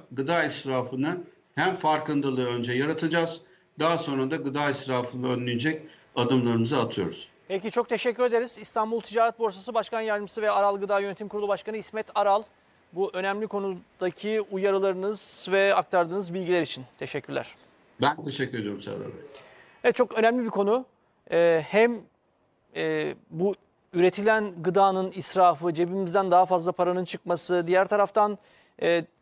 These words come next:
Speaker 2: dünyaya verdiğimiz zarar bu israfla birlikte. Bu konuda önce evden başlanmalı. Önce evimizde israfın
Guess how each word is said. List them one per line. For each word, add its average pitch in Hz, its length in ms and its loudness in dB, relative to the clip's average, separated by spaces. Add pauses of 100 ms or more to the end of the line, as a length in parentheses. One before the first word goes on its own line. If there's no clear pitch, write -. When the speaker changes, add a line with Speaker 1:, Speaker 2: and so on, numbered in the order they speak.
(280)
Speaker 2:
dünyaya 214 460 4
verdiğimiz 202 580 2
zarar 170 300 2
bu 165 160 -2 (360)
israfla 175 460 0
birlikte. 165 460 2 (320)
Bu 175 100 -6
konuda 185 460 2
önce 190 260 2
evden 185 380 2
başlanmalı. 160 680 0 (100)
Önce 160 240 -4
evimizde 165 640 0
israfın 160 600 -2